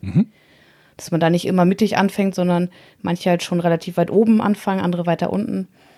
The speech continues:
Speaker 2: und dadurch auch einen größeren Drive bekommen, wenn sie dann später steigen. Das ist ja auch immer so, dass, wenn etwas steigt und es steigt in der nächsten Runde noch weiter, dass es dann noch einen zusätzlichen Schritt bekommt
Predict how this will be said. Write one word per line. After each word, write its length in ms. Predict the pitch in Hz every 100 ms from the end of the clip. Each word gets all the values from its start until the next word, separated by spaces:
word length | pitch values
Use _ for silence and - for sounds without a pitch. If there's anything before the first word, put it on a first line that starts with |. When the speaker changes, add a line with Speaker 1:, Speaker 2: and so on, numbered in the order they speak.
| _ _ -
Speaker 2:
und 160 | 175 175
dadurch 240 | 175 180
auch 220 | 170 170 107
einen 280 | 170 165 - _ _ _ _ _ -
größeren 340 | 175 185 175
Drive 300 | 180 185 196
bekommen, 360 | 190 - 180 175
wenn 140 | 180
sie 100 | 196
dann 140 | 185 180
später 360 | - 190 202
steigen. 440 | 180 190 185 180 180 _ _ - - - _ _
Das 160 | 175 165
ist 80 | -
ja 80 |
auch 60 | 175
immer 160 | 190 180
so, 120 | 175
dass, 320 | 175 175 - - - -
wenn 160 | 170 165
etwas 260 | 180 -
steigt 380 | - 175 202 196
und 80 | 180
es 100 | 175
steigt 300 | - 175 -
in 320 | 180 175 170 - - - _ _
der 140 | 185
nächsten 440 | 185 196 185 180 180 -
Runde 400 | 180 190 190 175 -
noch 240 | 180 202
weiter, 240 | 208 196 190
dass 100 | 180
es 140 | 175
dann 220 | 185 175 180 - - - - _ _ -
noch 160 | 180 180
einen 100 | 175
zusätzlichen 400 | 254 240 226 208
Schritt 200 | 208 214
bekommt 420 | 202 190 196